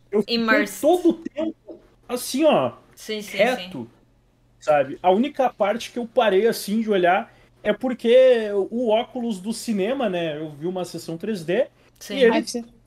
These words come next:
Speaker 1: tava apertado na minha cabeça, que,
Speaker 2: Uhum.
Speaker 1: que não parece por aqui, mas eu sou cabeçudo pra caramba.
Speaker 3: <laughs>
Speaker 1: E aí o maior óculos lá ficou apertado, assim, em mim, e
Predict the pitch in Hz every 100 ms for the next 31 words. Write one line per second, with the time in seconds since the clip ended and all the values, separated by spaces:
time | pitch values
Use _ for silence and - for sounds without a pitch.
0 | - 233 240 247 277 254 - 220 233 247
1 | 233 226 247 220 190 240 - 220 202 202
2 | 202 190 220 220 190 208 - - 208 196
3 | - 220 202 196 208 - 214 190 175 -
4 | 208 208 180 - 185 220 294 302 330 -
5 | - _ _ _ 262 277 247 269 302 294
6 | 254 302 277 302 302 320 294 233 240 277
7 | 311 349 381 370 339 339 403 403 359 311
8 | 320 339 320 240 247 320 339 254 254 349
9 | 381 392 403 381